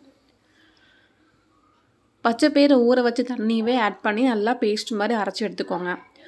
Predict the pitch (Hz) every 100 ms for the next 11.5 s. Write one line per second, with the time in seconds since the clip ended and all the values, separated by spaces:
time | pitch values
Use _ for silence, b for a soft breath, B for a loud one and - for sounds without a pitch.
0 | B B 240 240 240 214 226 269 311 262
1 | 247 247 233 - - 190 202 294 - b
2 | b b b b _ _ _ _ - 240
3 | 247 294 311 226 214 240 254 233 214 240
4 | 240 233 202 226 247 220 202 233 208 196
5 | 190 185 220 302 - 220 208 202 220 208
6 | - 285 262 233 220 214 254 208 202 220
7 | 214 180 - 190 190 233 311 214 208 214
8 | 247 214 202 214 214 196 226 190 190 185
9 | 254 233 196 190 196 214 190 - 185 -
10 | 214 202 - 196 196 196 190 190 208 175
11 | 190 180 175 180